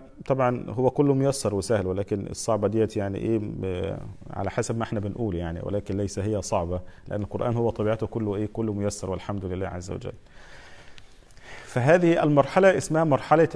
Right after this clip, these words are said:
المجاهدة. ولا يوجد إنسان مثلًا ينام ثم يستيقظ، يستيقظ ويجد نفسه في قلب حب القرآن والمجاهدة، آه، عليه والصبر عليه. فهذا يحتاج إلى فترة من الزمن،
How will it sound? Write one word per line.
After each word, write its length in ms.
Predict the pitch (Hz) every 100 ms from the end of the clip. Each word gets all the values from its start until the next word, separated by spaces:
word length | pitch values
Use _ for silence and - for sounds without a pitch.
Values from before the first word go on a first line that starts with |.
| 135
المجاهدة. 580 | 135 110 101 92 87 82
ولا 200 | 123 139
يوجد 360 | 147 185 156 143
إنسان 500 | 127 - 113 104 98
مثلًا 380 | 110 101 92 90 - -
ينام 500 | 104 107 120 113 92 - -
ثم 400 | - 120 117 107
يستيقظ، 720 | 104 - - 131 - 131 113 - -
يستيقظ 640 | 98 92 - 131 131 127
ويجد 360 | 107 110 120 107
نفسه 360 | 117 - 101 98
في 140 | 95
قلب 300 | - 117 107
حب 280 | - 120 104
القرآن 540 | 90 92 95 107 95 90 - - - -
والمجاهدة، 1200 | 104 107 107 104 98 95 95 104 98 95 98 - - -
آه، 220 | - 90
عليه 400 | 85 90 92 87 90
والصبر 460 | 87 - 107 95 90
عليه. 200 | 85 82 - - -
فهذا 260 | 123 151
يحتاج 360 | 151 - 156 135
إلى 260 | 143 127 -
فترة 420 | - 143 - 120
من 140 | 104
الزمن، 460 | 95 90 104 135 160